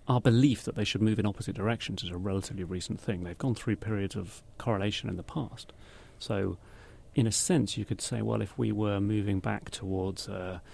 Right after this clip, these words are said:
stagflationary era, maybe that would be, maybe that would be a good justification for this, 'cause in, you know, in stagflation, it's, it's pretty terrible for everything. So that would be nasty.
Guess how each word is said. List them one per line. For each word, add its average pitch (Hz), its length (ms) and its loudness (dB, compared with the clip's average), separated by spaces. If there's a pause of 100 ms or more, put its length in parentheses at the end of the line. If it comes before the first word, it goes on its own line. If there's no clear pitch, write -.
(260)
stagflationary 92 1000 -6
era, 92 420 -2
maybe 104 300 2
that 117 180 2
would 95 160 -4
be, 95 400 -4 (140)
maybe 110 260 0
that 110 160 -2
would 101 160 -4
be 107 140 0
a 92 80 -2
good 98 260 -2
justification - 720 -4
for - 120 -6
this, 101 200 -10
'cause 101 200 -8
in, 90 260 -2 (600)
you 104 80 -4
know, 92 80 -4
in 95 100 -6
stagflation, 98 1000 -2 (100)
it's, - 220 -10
it's - 100 -12
pretty 92 240 -8
terrible 95 320 -4
for - 120 -6
everything. 98 360 -6 (600)
So 87 460 -6
that 120 140 2
would 107 120 -4
be 98 100 -4
nasty. - 480 -6